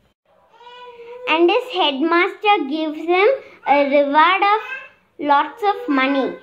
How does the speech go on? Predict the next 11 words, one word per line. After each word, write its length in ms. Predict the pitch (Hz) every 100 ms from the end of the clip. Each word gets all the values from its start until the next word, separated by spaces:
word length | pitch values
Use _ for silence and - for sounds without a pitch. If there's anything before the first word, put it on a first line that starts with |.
| - _ -
With 400 | 320 403 302 262
this, 320 | 339 571 679 - _ _ _
his 240 | 403 359 359
parents 680 | - 311 311 349 415 539 - _ _ _ _ _ - - - - -
can 300 | 330 294 302
give 240 | 302 330
him 280 | 339 403 440
healthy 460 | 311 302 330 392 370
meals, 400 | 339 330 440 587
and 180 | 359 311
now 200 | 302